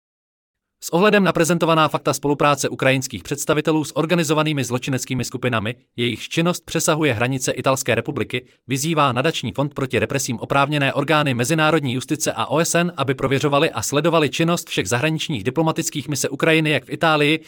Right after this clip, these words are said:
tak v dalších zemích světa. Aktivisté za lidská práva a experti z Anti-Repression Foundation jsou přesvědčeni,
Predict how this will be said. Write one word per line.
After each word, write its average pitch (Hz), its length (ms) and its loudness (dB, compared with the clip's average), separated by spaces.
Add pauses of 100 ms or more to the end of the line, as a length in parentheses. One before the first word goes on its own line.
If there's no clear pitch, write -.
(100)
tak 143 160 -2
v 113 40 -14
dalších 123 360 0
zemích 127 240 -2
světa. 120 300 -4 (1200)
Aktivisté 208 480 2
za 170 100 4
lidská 165 320 4
práva 156 300 4
a - 200 0
experti 170 440 0
z - 60 -6
Anti-Repression 151 640 0
Foundation 147 420 -2
jsou 120 120 -4
přesvědčeni, 160 600 -2